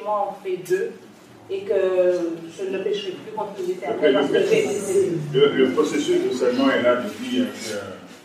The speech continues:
Speaker 2: le plan de la rédemption est entré dans le monde. Comme j'ai donné l'exemple de, d'Abraham, que genre, il a été, euh, à une, à un moment dans sa vie où il ne se retourne plus de Dieu. Maintenant, euh,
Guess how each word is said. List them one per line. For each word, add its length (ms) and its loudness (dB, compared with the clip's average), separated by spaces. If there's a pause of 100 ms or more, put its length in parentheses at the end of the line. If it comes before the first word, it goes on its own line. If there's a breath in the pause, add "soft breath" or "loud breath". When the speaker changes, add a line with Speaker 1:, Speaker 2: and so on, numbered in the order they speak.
Speaker 2:
le 80 -16
plan 240 -12
de 80 -12
la 80 -10
rédemption 460 -12
est 20 -8
entré 240 -12
dans 160 -10
le 60 -14
monde. 160 -12 (180)
Comme 160 -6 (100)
j'ai 200 -10
donné 180 -8
l'exemple 400 -10
de, 160 -10 (260)
d'Abraham, 520 -8 (360)
que 140 -14
genre, 300 -10 (120)
il 60 -14
a 80 -6
été, 260 -12
euh, 100 -8 (680)
à 80 -16
une, 120 -8
à 180 -10
un 80 -12
moment 200 -8
dans 40 -10
sa 120 -10
vie 180 -8
où 160 -6
il 80 -12
ne 180 -12
se 60 -4
retourne 480 -4
plus 80 -2
de 180 -2
Dieu. 180 -2
Maintenant, 500 -4 (540)
euh, 160 0